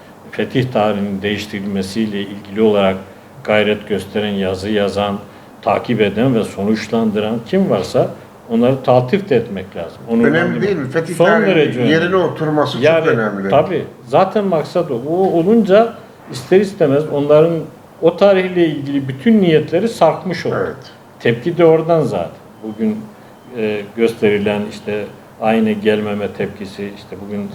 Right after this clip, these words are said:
Speaker 1: siz de okudum. Yunan basında bir takım yazılar falan filan bastırmaya çalışıyorlar.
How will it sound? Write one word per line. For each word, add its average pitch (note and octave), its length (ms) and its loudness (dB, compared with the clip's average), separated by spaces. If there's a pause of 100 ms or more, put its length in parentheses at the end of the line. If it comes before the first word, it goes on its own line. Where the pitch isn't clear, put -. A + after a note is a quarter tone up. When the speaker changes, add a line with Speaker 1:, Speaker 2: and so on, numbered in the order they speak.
(100)
Speaker 1:
siz G2+ 200 -10
de G#2 60 -2
okudum. G#2 360 -4 (640)
Yunan G#2 320 -2
basında G2+ 440 -2
bir F#2+ 200 -10
takım G2+ 400 -4
yazılar G2 440 -4
falan G#2 340 -4
filan C3+ 280 -4 (360)
bastırmaya D3+ 600 0
çalışıyorlar. G#2 640 -4